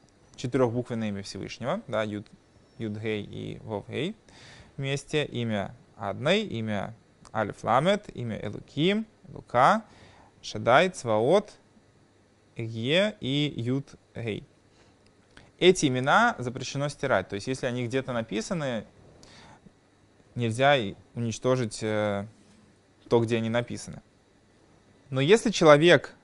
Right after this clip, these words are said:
написал только часть букв из имени Творца, ещё не закончил полностью писать имя,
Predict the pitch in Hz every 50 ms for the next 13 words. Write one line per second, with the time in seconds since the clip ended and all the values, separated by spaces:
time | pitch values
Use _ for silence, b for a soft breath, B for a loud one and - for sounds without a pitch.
0 | _ _ - - _ _ _ _ _ _ _ _ _ - 131 131 120 - 139 -
1 | - 165 151 127 110 104 107 - - _ - 143 135 123 - 123 - - 156 143
2 | 123 110 - - - - - - _ _ _ - 123 113 113 127 127 110 - -
3 | - - - - _ - - _ _ _ _ _ _ - 135 120 117 131 131 127
4 | 123 120 117 131 127 127 135 135 - 190 208 240 269 302 - - _ _ _ _
5 | _ _ _ - - 131 117 113 110 - 123 117 120 127 123 113 110 107 101 -
6 | 117 107 101 - 98 90 98 107 - _ _ 123 120 113 107 104 - - - -
7 | - - - 117 120 - - 214 262 254 165 123 -